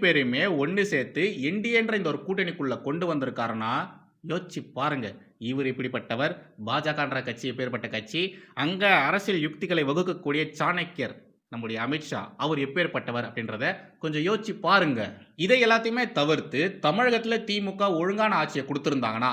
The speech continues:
அவங்க சொன்ன வாக்க காப்பாத்திருந்தாங்கன்னா, கண்டிப்பா தமிழக மக்கள் தி மு கவிற்கு சப்போர்ட் பண்ணிருப்பாங்க. But தி மு க அது மாதிரி எதுவுமே பண்ணலையே, எந்த ஒரு வாக்குறுதியும் அவங்க சரியா நிறைவேற்றவே இல்லையே. அதனால தான் தி மு க இந்த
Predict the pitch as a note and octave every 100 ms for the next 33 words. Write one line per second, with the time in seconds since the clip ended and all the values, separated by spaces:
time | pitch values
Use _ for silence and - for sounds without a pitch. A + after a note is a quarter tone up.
0 | - C#3 D#3 D3 E3+ G#3 A#3+ G#3 C#3 D3+
1 | - G3+ D#3+ C#3 D#3+ F3 E3 B2+ A2+ G#2
2 | A#2 F3+ G3+ - - G#3 A#3+ A#3 A#3+ F3+
3 | G3+ F#3+ E3+ D3+ F#3+ F#3 F#3 F3 D#3 C#3
4 | D3+ C3 B2+ D3 - C3+ C#3+ B2 A2+ A#2
5 | E3 F3+ - - B2 C3+ C3+ A2+ G#2 G#2
6 | F#3 G#3 F#3+ F#3 D#3 D#3 D3+ C#3 D3 D3
7 | C#3+ C3 G#2 - - _ _ E3 D3 A2+
8 | A2+ A#2+ - - C3 C#3+ C3 B2+ C#3+ D#3+
9 | C#3 D#3 D3+ C3 A2+ A#2+ C3+ B2+ B2 C#3
10 | C3 C3 C#3 A#2+ A2 A#2+ A#2 - - G#2+
11 | F3 C4 C4 B3 C4 - G#3+ A3 F3 F#3+
12 | A#3 G#3+ E3